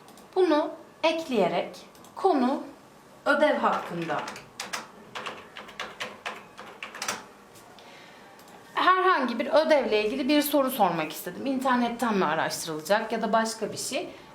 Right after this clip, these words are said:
Sorumu sordum. Gönder dediğimizde bu mesaj Demet öğretmene gitmiş oluyor. Gelen mesajlarınızı da gelen mesajlar sekmesinden kontrol edebiliyorsunuz. Buradan da iki mesajımız var.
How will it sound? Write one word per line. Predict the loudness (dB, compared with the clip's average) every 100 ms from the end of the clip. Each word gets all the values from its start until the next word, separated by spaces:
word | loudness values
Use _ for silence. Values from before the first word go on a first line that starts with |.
| -16
Sorumu | -4 0 2 2 0
sordum. | 4 4 4 0 -8 -12 -18 -20 -20 -20 -20 -20 -20 -6
Gönder | 0 2 4 4 2
dediğimizde | -2 -2 -2 -2 -2 -4 -4 -6 -20 -20 -20 -20 -20 -20 -20 -20 -20 -8 0
bu | 4
mesaj | 4 4 2 2 2
Demet | 2 4 4
öğretmene | 4 2 0 0 2
gitmiş | 2 0 -2 -2
oluyor. | -2 -6 -8 -8 -12 -12 -12 -12 -14 -16 -20 -2
Gelen | 2 4 6 6
mesajlarınızı | 4 4 2 2 0 0 -2 -2
da |
gelen | 0 4 4 4 4
mesajlar | 2 2 2 2 0
sekmesinden | 0 -6 -6 -6 -2 2 2 4
kontrol | 2 4 2 2
edebiliyorsunuz. | 2 0 0 0 0 -2 -10 -12 -10 -12 -14 -18 -20 -20 -20 -2
Buradan | 2 4 4 2
da | 2
iki | 2 4
mesajımız | 4 6 2 0 -2 -2
var. | -6